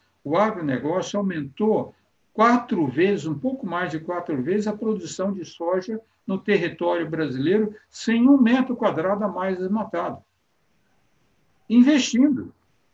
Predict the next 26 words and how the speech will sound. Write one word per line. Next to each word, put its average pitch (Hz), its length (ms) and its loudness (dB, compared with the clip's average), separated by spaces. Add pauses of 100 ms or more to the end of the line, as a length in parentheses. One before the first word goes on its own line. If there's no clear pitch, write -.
colocando 160 480 0
investimento, 175 880 -2
a 131 100 -4
produção. 151 680 -6 (340)
Agora 214 400 4
se - 180 -2
dizem 196 460 4
para 180 240 0
eles, 127 300 -2
"Olha, 160 220 0
vocês 208 320 -2
não 208 160 -2
façam 170 360 -4
isso, 202 200 -4 (280)
porque - 140 -8
vocês 180 300 -4
podem 196 220 0
desmatar 170 480 -2
até 214 240 -2
co-, 214 160 -4
aonde 185 460 0
quiser, 160 280 -2
até 160 200 -2
nos 180 160 -4
Pampa 180 360 -6
Gaúcho, 127 520 -2